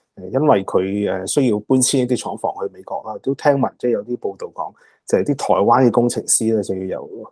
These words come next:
決定係咪喺台灣要即係移居去美國，就繼續佢哋嗰個新嘅崗位度。咁，呃，都即係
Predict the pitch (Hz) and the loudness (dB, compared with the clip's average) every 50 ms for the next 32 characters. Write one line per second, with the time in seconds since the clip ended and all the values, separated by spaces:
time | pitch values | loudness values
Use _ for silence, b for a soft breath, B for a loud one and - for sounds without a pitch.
0 | - _ _ _ _ - - 123 - - - 95 - 98 98 92 98 113 120 - | -20 _ _ _ _ -2 -2 -2 0 0 -4 -4 -2 -4 -2 -2 0 -2 -2 -2
1 | - - - 98 98 110 117 120 117 101 98 98 95 - _ b b b b b | -2 -2 -2 0 0 0 2 2 0 -2 -2 -4 -6 -8 _ b b b b b
2 | - - 127 110 98 - _ _ _ - 104 101 98 - 135 131 135 127 113 98 | -2 0 0 0 0 -4 _ _ _ -10 -8 -8 0 4 6 8 8 8 8 6
3 | 104 98 101 98 - 107 98 - - - 98 92 92 - 104 95 - 90 - - | 4 0 0 2 2 2 2 2 -2 -6 -6 -6 -4 -4 -4 -4 -4 -6 -4 -4
4 | 98 95 98 90 82 107 110 107 113 104 90 90 - - 120 117 123 107 95 - | -2 -2 -2 -4 -4 -6 -6 -4 -4 -6 -6 -6 -2 -2 0 0 0 -2 -2 -4
5 | 117 107 104 104 104 85 73 - _ _ _ _ B B B B B _ - 113 | -4 -6 -6 -6 -10 -14 -14 -16 _ _ _ _ B B B B B _ -2 2
6 | 131 147 127 113 104 92 - - 139 139 139 143 143 143 - 170 139 120 | 4 4 4 4 2 -2 -2 -4 -2 -2 -2 -4 -4 -2 0 0 0 -2